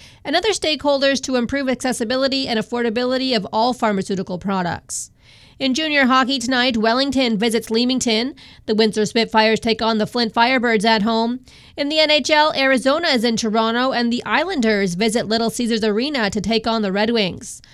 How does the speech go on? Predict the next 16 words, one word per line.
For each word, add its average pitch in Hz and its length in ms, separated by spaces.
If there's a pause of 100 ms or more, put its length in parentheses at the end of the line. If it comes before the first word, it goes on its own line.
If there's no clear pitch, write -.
(200)
Sunny 330 320
this 285 180
afternoon 285 580
with 277 100
a 247 100
high 262 220
of 226 240
three, 262 420
clear 262 320
tonight 254 440
with 240 140
a 214 140
low 214 320
of 208 160
minus 202 400
two, 240 380